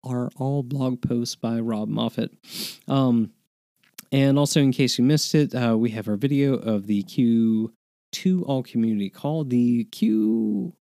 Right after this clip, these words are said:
three All Community Call is going to be coming up in August, by the way. Um, we have a community spotlight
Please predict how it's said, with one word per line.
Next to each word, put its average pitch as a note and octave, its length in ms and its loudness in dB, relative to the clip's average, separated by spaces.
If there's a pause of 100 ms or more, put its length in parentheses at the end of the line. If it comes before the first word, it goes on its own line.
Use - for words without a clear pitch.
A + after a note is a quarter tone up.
(120)
three D#4 340 0
All B2 120 2
Community A#2 400 2
Call A2 260 -2
is A2 140 -4
going A2 280 -2
to G#2+ 60 -4
be G#2+ 220 0
coming A2 400 -4
up A2+ 200 -6 (100)
in A2 340 -4 (100)
August, C3 580 -2
by - 100 -8
the - 80 -6
way. A#3 220 -2 (560)
Um, C3+ 540 2 (120)
we D3 100 4
have C#3+ 100 2
a C3 40 -4
community C#3 500 2
spotlight F#3+ 640 -2